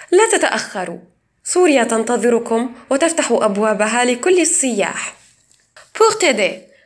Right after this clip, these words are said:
لمساعدتك. Un. Réputé. ذائع الصيت. Célèbre. مشهور. Deux.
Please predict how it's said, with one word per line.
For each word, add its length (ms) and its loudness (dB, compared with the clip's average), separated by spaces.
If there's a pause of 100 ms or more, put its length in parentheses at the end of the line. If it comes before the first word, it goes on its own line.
(120)
لمساعدتك. 1040 -2 (1040)
Un. 180 2 (560)
Réputé. 840 0 (340)
ذائع 360 2
الصيت. 480 -6 (420)
Célèbre. 760 2 (360)
مشهور. 460 0 (880)
Deux. 340 2